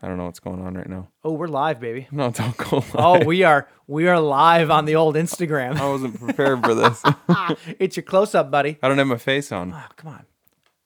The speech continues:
Speaker 2: Hi. Yeah, this is, this is exciting for everybody out in Radio Land.
Speaker 1: Yeah, very cool.
Speaker 2: I guarantee you only one person's going to watch us, and it's going to be Josh.
Speaker 1: Josh
Speaker 2: I,
Speaker 1: who?
Speaker 2: I promise.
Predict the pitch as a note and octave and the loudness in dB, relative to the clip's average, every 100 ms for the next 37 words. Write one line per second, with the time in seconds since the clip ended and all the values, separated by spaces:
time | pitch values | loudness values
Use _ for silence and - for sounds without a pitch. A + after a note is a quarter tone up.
0 | _ - - - - - _ _ _ _ | _ -20 -14 -14 -14 -20 _ _ _ _
1 | - B2 - C#3 D3 A#2+ D3 F#3 D#3 B2+ | -20 -18 -16 -14 -12 -10 -8 -6 -4 -2
2 | D3 B2+ A#2+ A2+ A#2 A2+ A#2 A#2 C3 A2+ | -4 -4 -6 -6 -8 -8 -8 -8 -10 -6
3 | A#2 A#2 G2 A#2 B2 G#2 G#2 - D#3 F#3+ | 0 0 0 -4 -4 -10 -10 -8 -4 -4
4 | A3 E3+ E3 F#3 D#3 D3 B2+ C3 C3+ C3+ | -4 -6 -6 -6 -6 -8 -8 -10 -8 -10
5 | B2+ C3 A#2 A#2 A#2+ A2+ G#2+ A2 C#3+ D3 | -10 -14 -12 -12 -12 -10 -8 -8 -10 -12
6 | - C3 A#2 C3+ B2+ A2 A2 G#2+ G#2 - | -14 -16 -14 -12 -12 -12 -14 -14 -14 -16
7 | - - _ _ _ _ - - G#2 G2+ | -18 -20 _ _ _ _ -6 -2 -2 -2
8 | A#2 G2+ G2 C3+ - - A#2 A2+ A2+ | -2 -2 -2 -6 -8 -10 -10 -10 -18